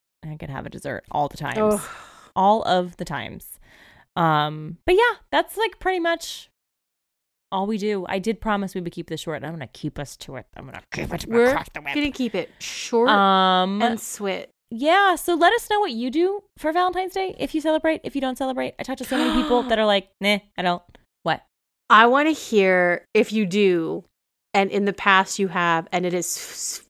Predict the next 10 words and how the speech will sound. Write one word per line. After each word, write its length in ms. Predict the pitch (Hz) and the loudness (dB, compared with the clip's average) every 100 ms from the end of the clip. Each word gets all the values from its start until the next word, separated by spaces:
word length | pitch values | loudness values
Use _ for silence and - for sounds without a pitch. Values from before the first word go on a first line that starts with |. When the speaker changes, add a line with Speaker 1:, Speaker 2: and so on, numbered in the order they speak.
| _ | _
Speaker 2:
like, 200 | 196 - - | -6 -6 -12
failed 640 | _ - 185 185 180 370 | _ 0 2 4 2 2
Speaker 1:
<gasps> 580 | 349 349 349 339 320 285 269 | -2 -2 -4 -2 0 -2 0
Speaker 2:
spectacularly. 1040 | 220 175 247 208 - 175 165 202 190 185 | 2 0 -2 -10 -2 2 2 2 0 0
Speaker 1:
Valentine's 380 | 175 208 202 180 | 0 0 -2 -2
Day 160 | 196 196 | -4 -4
fails? 720 | - 175 170 185 214 220 - | -4 -2 -2 -2 -4 -6 4
Speaker 2:
I 260 | 214 196 226 | 6 8 6
wanna 260 | 247 269 285 | 4 2 -2
hear, 760 | - - 202 190 190 190 185 | -6 -2 0 2 0 0 -4